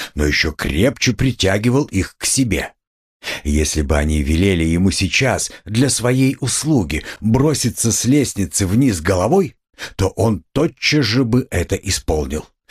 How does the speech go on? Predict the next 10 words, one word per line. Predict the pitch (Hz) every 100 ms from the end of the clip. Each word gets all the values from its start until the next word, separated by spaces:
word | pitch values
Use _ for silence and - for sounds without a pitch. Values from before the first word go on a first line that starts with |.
| -
не | 82 90
рассуждая | 98 - 90 80 - 101 127 113 - _
и | 123
не | 107
сомневаясь. | 87 82 76 71 65 62 - - - _ _ _ _ _ - -
Пульхерия | - 85 - 87 80 82
Александровна, | - 82 73 - 98 98 73 71 71 - _
вся | - 147
встревоженная | - - 120 113 131 104 104 101 101
мыслью | 110 135 - 98 104